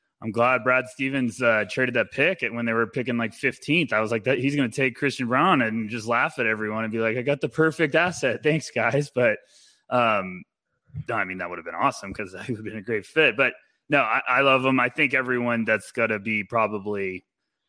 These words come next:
a serious sleeper that everyone needs to,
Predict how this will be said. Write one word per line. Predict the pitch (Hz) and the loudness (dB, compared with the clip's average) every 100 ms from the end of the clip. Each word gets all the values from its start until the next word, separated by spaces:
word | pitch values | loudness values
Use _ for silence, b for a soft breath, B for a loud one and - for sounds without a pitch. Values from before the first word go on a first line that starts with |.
| _ - | _ -14
a | - | -6
serious | - 147 131 117 - | 2 4 4 2 0
sleeper | 120 - 95 95 | -2 0 -2 0
that | 101 | 0
everyone | 101 104 104 | -2 -4 -6
needs | 101 92 | -8 -10
to, | - 95 90 | -8 -8 -8